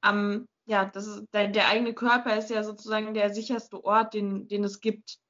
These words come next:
um sie da zu verwahren. Und da geht's dann eben auch darum, diese, diese Wiederkehr zu verhindern. Dann, ähm, das, was du meintest, ähm, sind, ist der magische Kannibalismus, also dass man, ähm, glaubt, dass die Eigenschaften der Person, die man isst,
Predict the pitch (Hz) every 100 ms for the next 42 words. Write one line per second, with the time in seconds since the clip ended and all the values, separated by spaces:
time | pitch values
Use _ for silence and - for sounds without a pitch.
0 | _ _ 214 208 208 214 220 220 - 247
1 | 220 190 196 208 226 208 214 208 214 214
2 | 208 208 202 190 214 196 196 196 190 190
3 | 185 180 - 185 185 202 240 247 - 247
4 | 247 - 247 247 240 254 269 285 311 _
5 | _ _ _ _ _ _ _ _ - _
6 | _ _ 214 208 214 220 233 - 214 208
7 | 208 202 202 214 214 202 - 247 262 262
8 | 262 269 254 - - 208 208 202 196 -
9 | _ _ 214 208 208 202 - _ _ -
10 | 202 202 190 202 247 302 311 294 294 285
11 | 277 269 277 285 311 320 - 202 208 202
12 | 208 214 202 196 190 196 _ _ _ _
13 | _ 196 196 202 196 208 214 - 214 -
14 | - 202 240 269 - 247 247 - 240 240
15 | 233 226 220 196 202 202 208 208 214 214
16 | 202 196 190 247 262 - - -